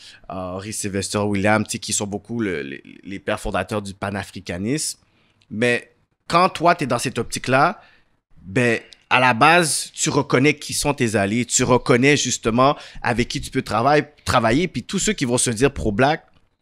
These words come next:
et que tu ne reconnais pas qu'il y a beaucoup, justement, on va parler aux Éta-, au,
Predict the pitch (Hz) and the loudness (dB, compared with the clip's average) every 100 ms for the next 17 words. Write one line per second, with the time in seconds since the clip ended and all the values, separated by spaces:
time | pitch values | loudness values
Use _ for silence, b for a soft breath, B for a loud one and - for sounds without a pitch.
0 | _ _ _ 143 156 - 160 139 120 135 | _ _ _ 0 0 0 2 4 4 4
1 | 143 131 - - 170 131 107 110 135 185 | 4 4 4 2 2 -2 -2 0 0 0
2 | - 208 196 143 117 - 123 123 135 120 | 0 -2 0 0 -2 0 2 4 2 2
3 | 101 95 107 120 101 110 107 104 113 101 | 0 -2 0 0 0 -2 -2 0 0 0
4 | - 101 95 | -2 -2 -4